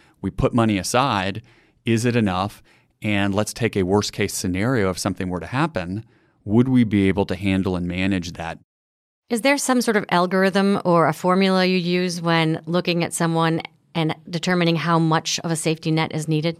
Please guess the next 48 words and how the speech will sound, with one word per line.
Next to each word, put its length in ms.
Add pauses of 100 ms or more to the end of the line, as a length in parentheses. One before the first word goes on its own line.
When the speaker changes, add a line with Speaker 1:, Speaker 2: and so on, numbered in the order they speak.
(400)
Speaker 1:
There 160
is. 300 (100)
As 140
a 20
rule 180
of 80
thumb, 320
we 100
like 180
to 60
think 200
of 60
it 60
as 340 (160)
one 380
to 60
two 200
years' 340
worth 340
of 100
full 280
spending. 560 (260)
We 180
know 240
that 80
we 220
get 200
through 220
that 220
even 320
with 120
hardship. 540
So 180
even 220
applying 520
something, 500
an 100
exogenous 880 (140)
expense 600 (200)
that 140
you 60
hadn't 160
prepared 380
for. 280 (460)
Someone 300
has 160
a 40
fall, 480